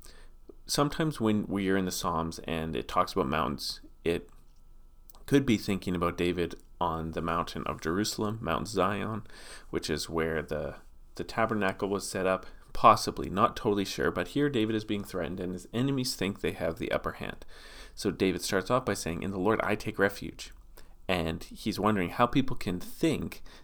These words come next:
that they can threaten him here by saying, "The enemies are coming at you with their bow, your foundations are gonna be destroyed." No, no, no, no. He has found his refuge in the Lord, and that's where his confidence is gonna be. So he says this, starting in verse four,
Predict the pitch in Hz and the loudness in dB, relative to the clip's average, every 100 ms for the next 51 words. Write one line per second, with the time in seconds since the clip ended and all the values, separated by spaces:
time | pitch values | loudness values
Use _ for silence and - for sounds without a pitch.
0 | - 92 104 98 95 87 - - - - | -4 2 2 2 0 -2 -4 -12 -6 4
1 | 104 101 95 - 73 - - 65 73 - | 4 4 -2 -4 -6 -6 -6 -4 -4 -8
2 | - 87 - - 82 76 - - - - | -4 -4 -2 -2 0 -2 -4 -8 -12 -10
3 | - 95 95 85 - - 92 82 85 82 | -2 0 0 -2 -4 -6 -4 -2 -2 -2
4 | 80 - 80 - 123 123 117 - - - | -4 -4 -2 2 4 6 2 -2 -12 -12
5 | - - 82 80 107 - 104 95 95 90 | -8 -6 -2 2 2 2 2 0 0 0
6 | 87 85 - 82 82 82 - - - - | 0 -2 -2 0 0 -2 -10 -18 -20 -20
7 | - - - - - 113 101 101 95 87 | -18 -18 -20 -14 -8 -2 2 2 2 0
8 | 80 - - 104 110 113 - 87 95 80 | -2 -6 -4 -2 0 -2 -2 -2 -2 -2
9 | 87 78 - 78 - 90 76 78 90 67 | 0 0 -2 -6 -4 -4 -2 0 2 2
10 | 62 - 69 73 78 - 78 64 - 104 | -2 -6 -4 -2 -2 -4 -6 -6 -4 -2
11 | 80 - 87 - - 92 85 98 - - | -2 -4 -6 -6 -6 -4 -2 -2 -4 -2
12 | 87 - 107 107 131 - - 82 82 82 | 0 2 0 2 2 2 0 -2 -2 -4
13 | 78 - - - - | -6 -6 -8 -8 -10